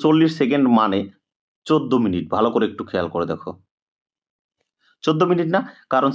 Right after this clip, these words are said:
সেকেন্ড থেকে মিনিটে আসতে গেলে তো আমাকে ষাট দিয়ে ভাগ করতে হবে। এটাকে যদি তুমি ষাট দিয়ে ভাগ করো, শূন্য শূন্য কেটে গেল, ছয় চোদ্দ চুরাশি, তার মানে চোদ্দ মিনিট পর পর কিন্তু ঘন্টগুলো একসঙ্গে বাজবে, চোদ্দ মিনিট পর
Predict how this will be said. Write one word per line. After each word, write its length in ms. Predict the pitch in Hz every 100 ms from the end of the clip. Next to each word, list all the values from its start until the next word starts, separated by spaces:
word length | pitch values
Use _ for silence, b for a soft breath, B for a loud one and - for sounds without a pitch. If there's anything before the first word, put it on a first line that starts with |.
| -
সেকেন্ড 260 | 156 165 160
থেকে 160 | 175
মিনিটে 320 | 180 151 160 160
আসতে 140 | 147 165
গেলে 140 | 160
তো 60 | 156
আমাকে 160 | 151 160
ষাট 300 | - 127 123 143
দিয়ে 120 | 160 151
ভাগ 120 | 98 -
করতে 160 | 117 101
হবে। 160 | 95 95 B B -
এটাকে 240 | 123 143 147
যদি 120 | 147 147
তুমি 120 | 151 147
ষাট 200 | - 113 123 127
দিয়ে 120 | 147
ভাগ 180 | 127 104
করো, 120 | 123 110
শূন্য 160 | - 127 127
শূন্য 140 | 131 131
কেটে 160 | 143 143
গেল, 100 | 143 156 160 B B
ছয় 200 | - 131 123
চোদ্দ 180 | 147 131 127
চুরাশি, 280 | 131 120 101
তার 160 | 127 120
মানে 120 | 156 202 B B _ -
চোদ্দ 380 | 165 175 151 143 190 180
মিনিট 240 | 175 170 165
পর 180 | 156 165 165
পর 120 | 175 175
কিন্তু 200 | 160 156 139
ঘন্টগুলো 480 | 117 120 147 143 156 - 135
একসঙ্গে 380 | 127 - 139 139 160
বাজবে, 260 | 98 95 80 B B B -
চোদ্দ 220 | 156 151 175
মিনিট 200 | 180 175 -
পর 140 | 165